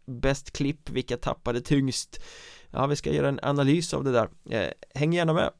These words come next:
Patreon dot com, sök efter Mjölnbergs Trash Talk. Och vill ni kontakta oss så gör ni det på Twitter enklast. Jag heter att Mjornberg, Henrik heter at hockeystaden och poddens Twitterkonto är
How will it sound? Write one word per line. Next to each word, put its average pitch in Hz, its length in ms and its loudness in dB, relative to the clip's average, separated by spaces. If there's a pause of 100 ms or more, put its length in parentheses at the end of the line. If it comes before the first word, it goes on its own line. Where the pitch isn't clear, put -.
(140)
Patreon 135 380 0
dot 131 140 -4
com, 117 220 0
sök - 240 -6
efter 113 180 -8
Mjölnbergs 104 360 -2
Trash - 320 -8
Talk. - 360 -8 (540)
Och 143 160 -2
vill 160 60 6
ni 165 100 2
kontakta 160 380 4
oss 160 160 0
så 160 100 0
gör 147 140 4
ni 143 80 0
det 143 80 0
på 143 120 -4
Twitter 131 340 -2
enklast. 120 420 -2
Jag 120 80 -2
heter 113 160 -2
att 113 120 -4
Mjornberg, 117 500 0
Henrik 110 300 -4
heter - 220 -6
at - 120 -4
hockeystaden - 560 -6
och - 300 -10
poddens 127 340 2
Twitterkonto 123 600 -2
är 147 280 8